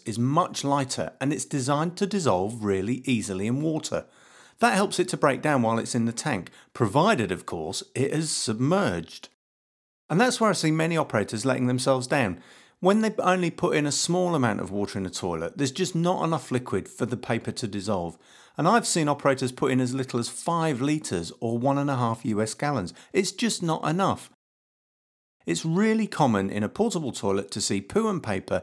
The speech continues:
in a big mound that looks like a volcano. Adding more water will prevent that by helping the paper to dissolve and dispersing the waste.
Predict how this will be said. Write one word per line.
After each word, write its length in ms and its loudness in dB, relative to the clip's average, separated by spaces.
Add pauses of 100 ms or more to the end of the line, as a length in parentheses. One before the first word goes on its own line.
(240)
in 160 0
a 40 2
big 280 2
mound 560 -2
that 160 -4
looks 220 -4
like 140 -6
a 20 -8
volcano. 640 -4 (500)
Adding 360 2
more 200 4
water 460 0
will 200 -4
prevent 600 0
that 240 -6 (180)
by 160 0
helping 380 0
the 80 -2
paper 320 -2
to 180 -6
dissolve 600 -2
and 160 -2
dispersing 800 0
the 60 -4
waste. 500 -4